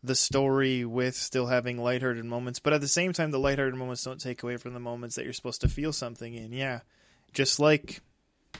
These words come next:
the best, you know, to, e-, even if you wanna go back to, like, Empire Strikes Back.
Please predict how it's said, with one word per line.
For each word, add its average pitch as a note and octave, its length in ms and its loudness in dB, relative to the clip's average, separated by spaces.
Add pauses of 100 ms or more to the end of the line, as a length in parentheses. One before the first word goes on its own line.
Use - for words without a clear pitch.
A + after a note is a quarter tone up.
(600)
the D3 180 2
best, - 500 2
you D#3 140 2
know, C#3+ 60 2
to, B2+ 200 -4
e-, C#3 140 -4
even C#3 180 -2
if C3+ 100 -2
you C#3+ 60 -2
wanna C#3+ 120 0
go C#3+ 80 2
back C#3+ 220 4
to, - 80 -2
like, B2+ 160 -2 (420)
Empire B2+ 280 2
Strikes C3+ 260 -2
Back. - 420 -6